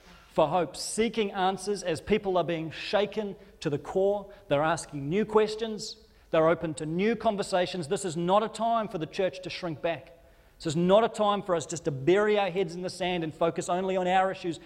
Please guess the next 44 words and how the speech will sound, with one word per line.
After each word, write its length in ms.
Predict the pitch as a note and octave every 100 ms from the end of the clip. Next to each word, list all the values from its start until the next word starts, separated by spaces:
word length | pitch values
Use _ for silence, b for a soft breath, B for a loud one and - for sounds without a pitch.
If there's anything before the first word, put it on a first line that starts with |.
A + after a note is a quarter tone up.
| B -
and 120 | E3
only 300 | F3 F#3+ F3+
on 100 | F3
our 140 | F3
stuff. 340 | - G3 E3+ F#3+
This 140 | F3
is 80 | E3+
a 40 |
time 280 | F3 F#3+ E3+
to 60 | D3+
boldly 580 | A#2 F#3 G#3+ G#3 G#3
step 400 | G3+ - E3 -
forward 300 | F#3+ F#3+ G#3 G#3 B
and 180 | C#3+ C#3
take 320 | - F#3 F#3
new 220 | F3+ F3+ F3
ground 380 | F#3 F#3 F#3+ F#3
for 60 |
the 100 | D#3+
kingdom. 360 | - E3+ D3+ A2+ B -
This 160 | F3+
is 80 | F3+
a 40 | G3
time 280 | F#3+ F#3
to 120 | E3 D#3
initiate 720 | D#3+ F3+ F3+ G3+ F3+ - -
conversations. 1000 | E3+ D#3+ - C3 - B2+ A#2+ - - - - b b b b -
This 140 | F3
is 120 | F#3
a 40 | G3+
time 300 | - G3 F#3
to 80 | E3+
step 300 | - F#3+ F#3+
forward 340 | G3+ G3 G3 B -
with 160 | D#3+
hope. 340 | - G3+ F#3 F3+
This 140 | F3+
is 80 | G#3
a 40 |
time 280 | A3 G#3 F#3+
to 80 | F3
model 500 | D#3+ F3 G#3 A#3 A#3+
to 200 | A#3+ B3
others 520 | F#3 D3+ C3 - -